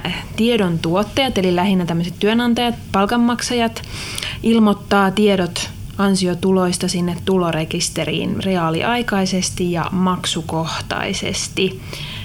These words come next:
Ja ensimmäisessä vaiheessa sinne ilmoitetaan palkkatiedot ja ansiotiedot ja sitten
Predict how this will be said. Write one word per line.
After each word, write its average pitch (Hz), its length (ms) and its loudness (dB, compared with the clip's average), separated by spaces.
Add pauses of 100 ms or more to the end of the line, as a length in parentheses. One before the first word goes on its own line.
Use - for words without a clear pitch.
(200)
Ja 165 420 0
ensimmäisessä 202 600 2
vaiheessa 180 440 0
sinne 175 320 -2
ilmoitetaan 165 560 -2
palkkatiedot 240 840 0
ja 214 120 2
ansiotiedot 196 640 0
ja 190 80 0
sitten 208 340 -2